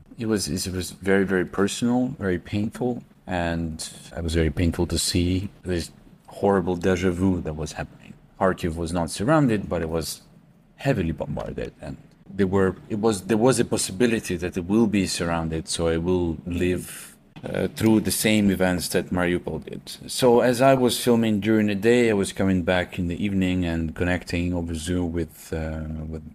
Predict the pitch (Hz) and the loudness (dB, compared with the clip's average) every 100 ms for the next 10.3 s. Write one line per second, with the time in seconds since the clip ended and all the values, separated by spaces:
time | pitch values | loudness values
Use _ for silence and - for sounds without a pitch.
0 | - 80 78 76 76 90 90 76 87 82 | -10 -8 -6 -6 -2 0 0 0 -2 -2
1 | 80 78 80 78 85 85 - 82 82 78 | -2 -4 -6 -2 -2 -2 -4 -4 -2 -4
2 | - 78 76 76 76 76 76 76 73 82 | -6 -6 -6 -6 -6 -4 -4 -4 -2 -2
3 | 82 - 80 78 73 - - - - _ | -2 -4 -4 -4 -6 -10 -20 -20 -20 _
4 | - 78 78 76 - 76 76 76 73 78 | -10 -6 -4 -6 -4 -6 -4 -4 -6 -10
5 | - - 78 76 73 76 _ _ _ _ | -16 -10 -8 -8 -10 -14 _ _ _ _
6 | _ - 80 78 76 - 78 - - 78 | _ -6 -2 -2 -4 -4 -6 -6 -6 -2
7 | 76 78 78 78 76 - - 107 107 80 | -2 -4 -4 -4 -6 -8 0 2 2 -2
8 | 73 73 - - - 76 73 73 - _ | -4 -10 -12 -18 -14 -10 -8 -8 -10 _
9 | - 82 - 98 101 90 82 80 76 - | -6 -6 2 2 2 0 -2 -4 -6 -8
10 | - - - | -10 -8 -8